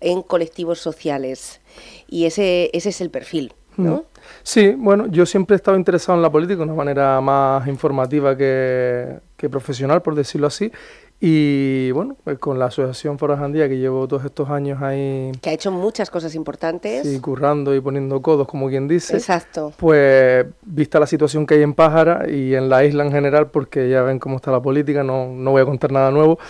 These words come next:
Speaker 1: <laughs>
Speaker 2: eh, creo que era necesario un, un salto de este tipo y, y me uno al partido que creo que está más cualificado para mejorar la situación de los vecinos de Pájara.
Speaker 1: Bueno, eh,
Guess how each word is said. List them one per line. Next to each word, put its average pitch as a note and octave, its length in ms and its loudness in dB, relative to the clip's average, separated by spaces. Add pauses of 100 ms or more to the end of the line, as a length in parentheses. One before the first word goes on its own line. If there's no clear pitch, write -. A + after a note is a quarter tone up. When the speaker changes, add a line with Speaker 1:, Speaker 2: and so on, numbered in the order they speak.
(100)
Speaker 1:
<laughs> G3 320 -2
Speaker 2:
eh, C#3+ 560 8
creo C#3+ 220 4
que D3+ 60 4
era D3 100 6
necesario D3+ 800 4
un, C#3+ 800 0
un D#3+ 180 -4
salto D3+ 360 2
de D3+ 60 6
este D3 200 -2
tipo E3 360 2
y, E3 60 4
y C3 1000 -4
me C3 140 -4
uno C#3+ 540 2
al B2+ 220 0
partido C#3 480 0
que C3+ 120 -2
creo C#3+ 280 4
que C3+ 80 -4
está C3 540 2 (300)
más C#3+ 200 2
cualificado D3 640 4
para D3+ 180 4
mejorar C#3 380 0
la C#3 120 -2
situación C#3+ 400 -4
de C#3+ 100 0
los C#3 80 0
vecinos C3 340 -6
de B2+ 380 -4
Pájara. - 320 -4 (1200)
Speaker 1:
Bueno, E3+ 420 -2
eh, E3+ 260 -2